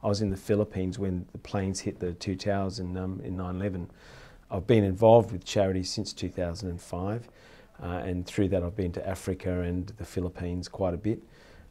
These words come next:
um, and, uh, um, I've also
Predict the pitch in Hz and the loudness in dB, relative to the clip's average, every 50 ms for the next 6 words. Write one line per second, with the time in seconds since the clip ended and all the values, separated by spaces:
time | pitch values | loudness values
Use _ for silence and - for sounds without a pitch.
0 | - - 92 87 87 87 92 92 90 - - - - - - 87 87 87 85 85 | -14 -10 -8 -6 -6 -6 -6 -6 -6 -8 -10 -14 -16 -12 -8 -6 -4 -4 -4 -4
1 | 95 92 90 90 87 87 90 90 85 85 - - - - - - - 85 82 85 | -2 -2 -2 -2 -2 -2 -4 -6 -8 -10 -14 -18 -20 -20 -16 -12 -10 -10 -8 -8
2 | 87 85 85 - - - - - - - - - - _ - - 95 95 101 - | -8 -8 -10 -10 -10 -12 -14 -16 -20 -20 -20 -20 -18 _ -4 -2 0 0 0 -2
3 | - 90 85 | -2 -4 -4